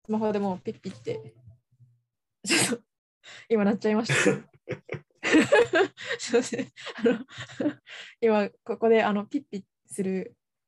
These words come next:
Speaker 1: 動作をしてたらちょっと
Speaker 2: あ。
Speaker 1: 反応しちゃったんですけど。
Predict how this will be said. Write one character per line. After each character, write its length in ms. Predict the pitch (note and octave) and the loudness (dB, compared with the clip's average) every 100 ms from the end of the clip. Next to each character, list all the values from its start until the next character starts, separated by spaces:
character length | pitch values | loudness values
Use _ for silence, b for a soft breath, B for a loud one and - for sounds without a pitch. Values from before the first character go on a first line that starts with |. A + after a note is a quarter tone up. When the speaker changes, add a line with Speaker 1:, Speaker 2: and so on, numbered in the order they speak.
| - | -6
Speaker 1:
動 140 | G#3 | -4
作 160 | G3 F#3 | -4 -6
を 60 | |
し 80 | F3+ | -8
て 80 | F#3+ | -10
た 100 | D3 | -12
ら 80 | - | -14
ち 140 | - _ | -16 _
ょ 120 | - | -20
っ 20 | |
と 0 | _ - - _ _ _ | _ -16 -16 _ _ _
Speaker 2:
あ。 100 | A#2+ | -4
Speaker 1:
反 160 | G3+ F#3 | 0 2
応 80 | F#3 | 2
し 80 | F#3+ | 0
ち 60 | |
ゃ 20 | F#3+ | -12
っ 20 | |
た 140 | - | -12
ん 40 | F3+ | -14
で 80 | |
す 100 | F#3 _ | -14 _
け 100 | |
ど。 60 | _ | _